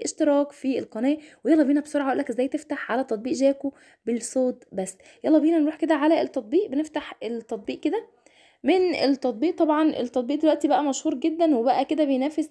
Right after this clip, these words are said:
التيك توك، فبيضيفوا ليه ميزات اكتر، فان شاء الله هيضيفوا الميزات اكتر واكتر الفترة اللي جاية، وكمان انت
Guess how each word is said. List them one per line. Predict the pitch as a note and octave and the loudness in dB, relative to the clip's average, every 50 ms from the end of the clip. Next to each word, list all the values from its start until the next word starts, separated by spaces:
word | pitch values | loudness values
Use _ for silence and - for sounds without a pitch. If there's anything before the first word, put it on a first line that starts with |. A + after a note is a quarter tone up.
| - | -6
التيك | - A3 A3+ A3 - C#4+ D4 D4 - | -8 -8 -8 -8 -8 -8 -8 -4 -4
توك، | F4 E4 - | -4 -4 -2
فبيضيفوا | - B3+ B3 B3 B3+ B3+ B3 A3+ G3+ G#3 D4+ D#4 - D#4+ | -2 -2 0 0 -2 -2 -2 -4 -2 -2 -2 0 2 2
ليه | D4 D#4 | 4 4
ميزات | D#4 D#4 B3 A3 C4+ D#4 E4 - - | 4 4 4 4 2 2 2 0 -4
اكتر، | - D#4+ - - - G4+ G#4 G#4 - - - _ | -6 -6 -4 -4 -4 -4 -4 -4 -8 -16 -20 _
فان | _ C#4 D4+ | _ -2 -2
شاء | D4+ - - F#4+ | 0 2 2 2
الله | G4 F#4+ F4+ | 4 4 4
هيضيفوا | F4 C#4+ F4 F4 - F#4+ F4 | 4 4 2 2 2 0 2
الميزات | D#4 C#4 A#3 D4 F#4 F4 - - _ | 2 2 2 0 -2 -2 -4 -8 _
اكتر | - E4+ - - - E4 D4+ | -8 -8 -6 -4 -2 -2 0
واكتر | C#4 B3+ - - - - - F4 | 0 0 0 -2 -2 -2 -2 -2
الفترة | C#4+ B3 - D#4 E4 - - E4+ D#4 | -2 -2 -2 -4 -2 0 0 2 2
اللي | - - B3+ A#3+ A3+ | 2 2 0 -2 -2
جاية، | G#3 B3 C#4 F4+ G4 F4 | 0 2 2 4 4 2
وكمان | D#4 - B3+ C4 C#4+ D4+ D4+ D4+ C#4 B3+ | 2 0 0 0 2 2 0 0 0 -2
انت | B3+ | -4